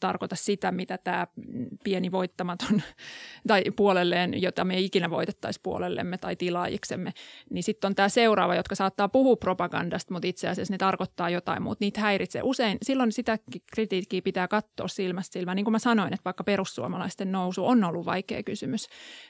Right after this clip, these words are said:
Ja jos joku kieltää sen, niin, niin todennäköisesti hän valehtelee tai sitä ei ole heidän toimituksessaan vielä käy-, käsitelty tarpeeksi. Et musta on hirveän tärkeää, että sitä kritiikkiä myös, myö-, myös katsotaan. Se, että kukaan ei pysty olemaan riippumaton, niin kuin sä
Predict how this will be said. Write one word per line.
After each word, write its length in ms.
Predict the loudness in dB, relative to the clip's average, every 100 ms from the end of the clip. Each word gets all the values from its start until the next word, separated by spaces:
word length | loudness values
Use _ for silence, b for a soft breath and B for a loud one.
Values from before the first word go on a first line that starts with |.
| B
Ja 100 | 2
jos 200 | 2 2
joku 180 | 2 2
kieltää 500 | 4 4 4 -2 -4
sen, 220 | -4 -4
niin, 260 | -4 -6 -6
niin 300 | -6 -6 -6 -6
todennäköisesti 680 | -6 -4 -6 -4 -6 -6 -4
hän 160 | -2
valehtelee 560 | 0 0 -2 -6 -6 -4
tai 180 | -4 -4
sitä 220 | -4 -6
ei 80 | -4
ole 80 | -4
heidän 240 | -4 -4
toimituksessaan 640 | -4 -4 -6 -8 -8 -6
vielä 160 | -4 -2
käy-, 420 | 0 -2 -2 -6
käsitelty 500 | -2 -2 -2 -6 -8 -8
tarpeeksi. 440 | -6 -6 -6 -10 -12 B B B
Et 80 | 0
musta 260 | 0 2 2
on 40 |
hirveän 380 | 4 4 2 -2 _
tärkeää, 360 | 6 6 6 0
että 220 | 0 -2
sitä 240 | 0 -2 -2
kritiikkiä 600 | -2 -2 -2 -4 -2 -2
myös, 280 | -2 -4 -8 B B B B
myö-, 240 | -2 0 0
myös 280 | 0 2 2
katsotaan. 600 | 4 4 2 -4 -2 -2
Se, 200 | 0 0 0
että 200 | -2 -2
kukaan 340 | 0 2 2
ei 80 | 2
pysty 280 | 0 -2 0
olemaan 220 | 2 2
riippumaton, 640 | 2 0 -2 -6 -6 -6 -4
niin 140 | -6
kuin 120 | -6
sä 140 | -8